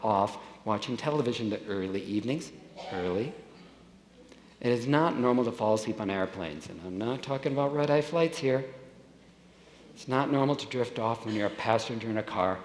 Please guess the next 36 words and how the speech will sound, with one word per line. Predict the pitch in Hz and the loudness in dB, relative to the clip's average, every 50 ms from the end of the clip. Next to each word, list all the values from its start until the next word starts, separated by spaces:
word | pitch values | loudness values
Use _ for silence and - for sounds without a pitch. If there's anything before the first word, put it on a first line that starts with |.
| - - - | -12 -16 -12
for | - 117 | -6 -4
an | 113 107 - - - | -2 -2 -2 0 0
hour | 110 110 107 110 107 107 | 2 2 4 2 2 0
without | 107 107 - - 110 95 95 98 | -2 -4 -2 0 0 0 0 -2
a | |
break. | 87 - 104 92 95 113 139 - - - - - - - - - - - - - - - - - - - - - - - - - - - - - - - - - - - - - - - - | -6 -4 -4 0 0 0 0 -2 -6 -12 -14 -14 -18 -20 -20 -20 -20 -20 -20 -20 -20 -20 -20 -20 -20 -20 -20 -20 -20 -20 -20 -20 -20 -20 -20 -20 -20 -20 -20 -20 -20 -20 -20 -20 -20 -14 -4
And | 113 110 113 117 123 139 135 117 | 0 2 2 4 4 4 4 6
ready | 127 127 135 | 6 6 6
for | 131 143 | 6 6
the | 135 135 | 2 4
zinger, | 117 147 151 165 180 185 175 | 6 6 6 6 6 6 4
it's | 123 101 117 | 2 2 4
not | 110 113 143 185 165 | 4 6 6 6 8
normal | 151 147 156 151 | 8 8 8 8
to | 120 123 | 4 6
doze | 113 123 131 143 139 120 | 6 8 8 8 8 6
off | 120 131 151 160 156 - | 6 6 6 6 6 4
at | 113 117 | 4 4
a | 113 - | 4 4
stop | - - 127 139 151 - | 4 6 6 6 6 6
sign | - 151 147 147 160 165 151 - - - - - 123 | 6 6 8 8 6 6 4 2 0 -2 4 8 12
or | 135 139 | 12 12
at | 139 139 135 | 12 12 12
a | |
red | 123 123 127 110 | 12 10 10 10
light. | 117 101 - - - - - - - - - - - - - - - - - - - - - - - - - - - - - - - - - - - - - - - - | 8 6 6 4 0 -2 -2 -4 -4 -4 -4 -6 -6 -6 -6 -8 -8 -8 -8 -10 -10 -12 -12 -14 -14 -14 -16 -16 -16 -16 -14 -14 -12 -12 -14 -14 -16 -14 -14 -14 -14 -12
That | 135 147 180 160 | -10 -10 -8 -8
is | 147 113 110 | -8 -8 -4
more | 120 123 123 127 131 143 165 160 | 0 2 4 6 6 6 6 4
common | 160 - - 131 120 113 107 113 110 110 - - - - 110 | 0 -2 0 2 2 4 2 2 0 -2 -4 -8 -14 -4 -2
than | 113 113 110 110 | 0 0 0 -2
any | - 127 117 120 123 123 120 127 | -2 -2 -2 0 0 0 -2 -2
of | 117 110 107 | -4 -4 -8
you | 101 110 110 107 113 117 113 - | -6 -4 -2 -2 -2 -4 -4 -6
and | 113 104 107 - - | -8 -10 -10 -8 -8
I | 98 98 98 98 101 | -8 -6 -6 -6 -8